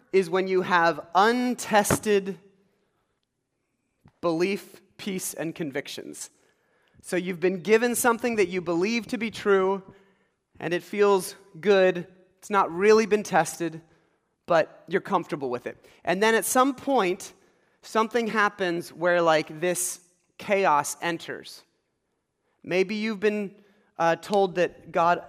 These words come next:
answers prayer in exactly the way that you think, and you pray for someone to be healed and they're not. But you know it would be God's heart, right? Maybe it's, um, you've been told something about the scriptures that you learn isn't exactly true in the way that you've told.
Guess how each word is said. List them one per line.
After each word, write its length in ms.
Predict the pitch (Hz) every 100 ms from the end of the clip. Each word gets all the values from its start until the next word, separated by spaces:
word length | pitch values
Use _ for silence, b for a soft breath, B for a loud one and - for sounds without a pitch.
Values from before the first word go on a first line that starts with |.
| -
answers 480 | 175 185 190 190 170
prayer 420 | - 190 185 165
in 140 | 156
exactly 520 | 151 143 160 170 185
the 100 | 165
way 180 | 156 170
that 140 | 156 143
you 100 | 147
think, 360 | 170 165 143 -
and 180 | 143
you 80 | 139
pray 360 | 139 - 156 160
for 140 | 165
someone 440 | 156 160 143 139 135
to 100 | 147
be 100 | 139
healed 400 | 123 143 147 135
and 120 | 127
they're 120 | 123
not. 580 | 127 160 170 - - - _ _ _ _ _ _ _ _
But 180 | - 143
you 100 | 156
know 260 | 151 160 156
it 100 | 139
would 140 | 143
be 160 | 139 127
God's 340 | 135 127 -
heart, 360 | - 190 151 -
right? 260 | 131 143 165 _ b b b b b
Maybe 500 | - 190 196 208 196 B -
it's, 340 | 180 180 - b b
um, 460 | - 175 156 151 143 _
you've 200 | 165 180
been 160 | 170 165
told 320 | 175 196 180
something 320 | 202 175 185
about 180 | 170 170
the 80 | 160
scriptures 520 | - 208 196 190 170
that 100 | 156
you 160 | 151 156
learn 380 | 165 165 165 -
isn't 380 | 160 175 190 180
exactly 800 | 151 160 175 - 160 143 143 139
true 440 | - - 196 190
in 100 | 165
the 80 | 156
way 220 | 151 170
that 120 | 156
you've 200 | 143 135
told. 440 | - - 170 143